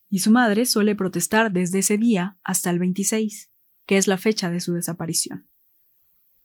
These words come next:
"Este año no sé qué voy a quemar.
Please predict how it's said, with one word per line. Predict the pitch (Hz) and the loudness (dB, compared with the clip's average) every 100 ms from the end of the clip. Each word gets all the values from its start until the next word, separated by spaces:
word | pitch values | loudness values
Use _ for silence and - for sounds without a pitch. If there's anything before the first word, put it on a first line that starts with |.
| _ _ _ _ _ _ _ _ _ _ _ _ _ _ _ _ _ _ _ - | _ _ _ _ _ _ _ _ _ _ _ _ _ _ _ _ _ _ _ -2
"Este | 214 269 | 2 6
año | 262 294 | 8 10
no | 320 294 | 10 10
sé | - 285 | 8 4
qué | 220 | 6
voy | 196 180 | 6 4
a | |
quemar. | 175 170 160 - | 2 0 0 -6